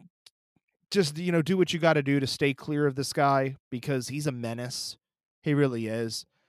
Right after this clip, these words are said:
I've heard all kinds of crazy, crazy stories that are not suitable for this podcast. I, I mean it. That's bad enough that I curse and swear in this podcast. The last thing you need is to hear some very,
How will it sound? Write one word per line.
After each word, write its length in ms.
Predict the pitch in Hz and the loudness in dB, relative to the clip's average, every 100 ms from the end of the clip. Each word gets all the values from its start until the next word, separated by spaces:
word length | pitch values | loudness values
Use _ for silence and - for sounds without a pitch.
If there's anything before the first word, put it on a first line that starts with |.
| _ - | _ 2
I've 220 | 147 180 | 2 4
heard 240 | 175 165 147 | 4 4 2
all 260 | 147 151 147 | 4 6 6
kinds 520 | 135 127 131 135 131 | 0 -4 -2 -4 -4
of 160 | 123 - | -8 -10
crazy, 560 | - 147 143 135 131 | -4 0 2 0 -2
crazy 460 | 127 - 139 127 120 | -6 -2 -2 -2 -4
stories 560 | - 135 127 131 131 117 | -2 0 0 0 0 -2
that 120 | 120 | -2
are 80 | 113 | -2
not 380 | 117 127 139 | -4 -4 -4
suitable 460 | - 139 135 135 131 | -6 -2 -2 -2 -4
for 180 | 139 135 | 0 0
this 180 | 120 - | -2 -4
podcast. 840 | - 123 123 143 147 156 - - _ _ _ _ _ | -2 -2 0 2 2 0 -6 -12 _ _ _ _ _
I, 340 | 120 120 120 127 | -8 -6 -4 -2
I 40 | |
mean 240 | 135 135 | 0 0
it. 220 | 151 156 - _ _ _ - | 0 -4 -8 _ _ _ -6
That's 180 | 117 | -6
bad 280 | 139 156 160 | 2 4 6
enough 260 | 147 147 - | 4 2 2
that 100 | 139 | -2
I 100 | 117 | -2
curse 360 | - 156 147 - | 0 2 2 0
and 140 | 110 | -6
swear 380 | - 127 120 131 | -6 -2 0 2
in 80 | 139 | 0
this 160 | 135 | -2
podcast. 720 | - 135 139 147 139 143 - _ _ _ _ | 0 2 2 0 0 -2 -6 _ _ _ _
The 80 | 123 | -6
last 520 | 117 123 139 143 - | -4 0 2 2 0
thing 280 | - 147 147 | -2 -2 -2
you 240 | 131 135 131 | -2 -2 -2
need 360 | 127 131 139 | -2 -2 -2
is 220 | 131 117 | -4 -8
to 100 | - | -8
hear 220 | 123 139 135 | -2 0 0
some 220 | 135 120 | -2 -2
very, 500 | 127 127 127 135 | 0 2 2 0